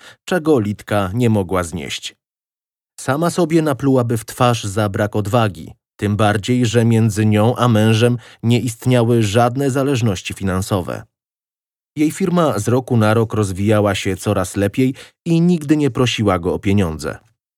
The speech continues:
Kilka razy próbowała trzasnąć drzwiami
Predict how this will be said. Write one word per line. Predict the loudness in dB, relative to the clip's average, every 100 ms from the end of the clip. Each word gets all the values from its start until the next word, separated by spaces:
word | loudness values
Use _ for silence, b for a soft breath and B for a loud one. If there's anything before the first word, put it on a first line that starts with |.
| _
Kilka | -2 0 2
razy | 2 2 0
próbowała | -2 0 2 2 2
trzasnąć | 0 -2 -2 -2 -4 -4
drzwiami | -6 -2 2 2 0